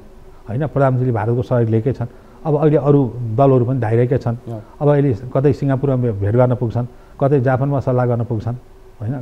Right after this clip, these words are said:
Speaker 1: कतै चाहिँ अब अनेक किसिमका चाहिँ षड्यन्त्र तानवान बुनेर
Speaker 2: उम्।
Speaker 1: नेपालभित्र छलफल गर्न नसकेर, नेपालभित्र खुला दिलले आऊ न त, छलफल गरौँ, संसद छ नि त। संसदमा नपत्याएर विदेशका चाहिँ दूतावासमा धाउनुपर्ने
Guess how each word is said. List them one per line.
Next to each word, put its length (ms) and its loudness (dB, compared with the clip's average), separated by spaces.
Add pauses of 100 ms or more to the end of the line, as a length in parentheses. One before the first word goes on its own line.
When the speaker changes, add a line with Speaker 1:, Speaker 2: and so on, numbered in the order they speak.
Speaker 1:
कतै 200 -2
चाहिँ 200 0
अब 120 0 (1200)
अनेक 180 4
किसिमका 300 0
चाहिँ 220 -2
षड्यन्त्र 380 0
तानवान 420 -2
बुनेर 320 2
Speaker 2:
उम्। 460 -8
Speaker 1:
नेपालभित्र 600 2
छलफल 340 0
गर्न 280 0
नसकेर, 380 -4 (640)
नेपालभित्र 480 2 (340)
खुला 220 4
दिलले 240 2
आऊ 160 0
न 100 -6
त, 240 -4
छलफल 240 0
गरौँ, 220 -2
संसद 340 0
छ 60 -8
नि 180 -4
त। 60 -14 (480)
संसदमा 580 0
नपत्याएर 600 2
विदेशका 420 0
चाहिँ 220 -2
दूतावासमा 480 -4
धाउनुपर्ने 560 -2